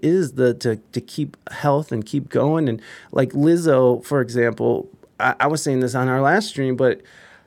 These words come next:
she's talented, she's beautiful, and, you know, there's tons of dudes out there that wanna fucking rock that, you know, and, and,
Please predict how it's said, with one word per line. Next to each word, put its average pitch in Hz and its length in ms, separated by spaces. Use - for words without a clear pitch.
she's - 240
talented, 180 560
she's 123 160
beautiful, 156 720
and, 117 180
you 120 80
know, 120 140
there's 117 200
tons 185 360
of 156 80
dudes 170 240
out 165 220
there 165 160
that 147 120
wanna 139 300
fucking 151 340
rock 135 360
that, 127 400
you 139 100
know, 131 320
and, 107 160
and, 107 240